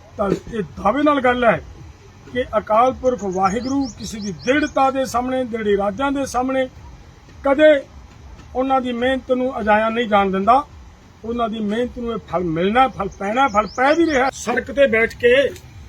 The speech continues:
ਸਾਡੇ ਇੱਥੇ ਮੋਰਚੇ ਦੇ ਵਿੱਚ ਬੈਠੇ ਲੋਕਾਂ ਲਈ ਲੰਗਰ ਤਿਆਰ ਕਰ ਰਹੀ ਹੈ, ਲੰਗਰ ਤਿਆਰ, ਔਰ ਆਪਦੇ ਛੋਟੇ ਛੋਟੇ ਬੱਚੇ, ਉਹ ਬੱਚਾ ਸਾਹਮਣੇ ਬੈਠਾ, ਇਹਦੀ ਤਰ੍ਹਾਂ ਗੁੜੀਆ ਬੈਠੀ ਹੈ,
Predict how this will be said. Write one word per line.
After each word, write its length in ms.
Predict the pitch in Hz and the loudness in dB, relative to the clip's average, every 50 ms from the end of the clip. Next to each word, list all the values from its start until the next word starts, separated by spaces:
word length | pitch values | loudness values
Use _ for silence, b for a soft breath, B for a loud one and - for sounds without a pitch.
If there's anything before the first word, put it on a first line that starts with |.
| - - - - - - - - - | -20 -20 -20 -20 -20 -20 -20 -20 -18
ਸਾਡੇ 420 | - - - - 214 214 214 269 | -16 -14 -6 -4 -4 0 0 0
ਇੱਥੇ 200 | 269 - - 277 262 | 0 0 -2 -2 0
ਮੋਰਚੇ 500 | 247 233 233 233 240 220 - 269 262 262 | 2 4 4 4 4 2 -2 -4 -6 -4
ਦੇ 100 | 269 262 | -4 -4
ਵਿੱਚ 200 | 269 262 - 240 | -6 -6 -6 -2
ਬੈਠੇ 380 | 202 214 220 - - 220 254 | 0 0 0 0 0 -2 -2
ਲੋਕਾਂ 420 | 247 220 214 208 208 - 247 254 254 | 0 2 0 0 -2 -4 -6 -6 0
ਲਈ 240 | 240 240 254 294 285 220 185 - - - - - - - - - - - - - - 180 | 0 2 2 2 0 -2 -6 -12 -20 -20 -20 -20 -20 -20 -20 -20 -20 -20 -20 -18 -12 -10
ਲੰਗਰ 460 | 185 196 214 233 247 247 247 285 294 | -2 0 0 0 2 2 2 2 2
ਤਿਆਰ 300 | - 269 254 254 254 240 | 0 -2 0 0 0 -2
ਕਰ 200 | - 240 233 233 | -2 -4 -4 -2
ਰਹੀ 240 | 233 226 226 269 277 | -2 -4 -2 0 0
ਹੈ, 100 | 277 269 | 0 0
ਲੰਗਰ 320 | 240 226 226 214 240 233 | 0 -2 -2 -2 -4 -2
ਤਿਆਰ, 400 | 226 226 214 208 220 226 226 190 - - - - - - - - - - - - - - | -2 -2 0 0 0 0 0 -2 -4 -6 -16 -20 -20 -20 -18 -20 -20 -20 -20 -14 -8 -4
ਔਰ 80 | 247 | -2
ਆਪਦੇ 320 | 240 233 240 240 226 262 247 | 0 0 0 2 2 2 2
ਛੋਟੇ 340 | - - 254 294 302 311 294 | 2 4 4 6 6 6 2
ਛੋਟੇ 280 | 226 247 262 247 269 262 | 4 2 0 2 2 2
ਬੱਚੇ, 280 | 208 214 208 - 247 | 2 0 -2 0 2
ਉਹ 160 | 254 269 302 302 | 6 6 6 6
ਬੱਚਾ 260 | 269 226 - 262 254 226 | 4 0 0 -2 -4 -4
ਸਾਹਮਣੇ 320 | - 190 226 247 254 247 | -6 -6 -6 -4 -4 -4
ਬੈਠਾ, 240 | 220 220 214 180 233 | -4 -4 -4 -4 -4
ਇਹਦੀ 180 | 240 240 240 214 | -4 -4 -4 -4
ਤਰ੍ਹਾਂ 140 | 247 240 220 | -4 -4 -2
ਗੁੜੀਆ 300 | 196 202 190 208 226 220 | -2 -2 -2 0 -2 0
ਬੈਠੀ 320 | 202 208 196 - 220 233 | -2 -4 -4 -4 -2 0
ਹੈ, 200 | 240 240 226 - | 0 0 0 0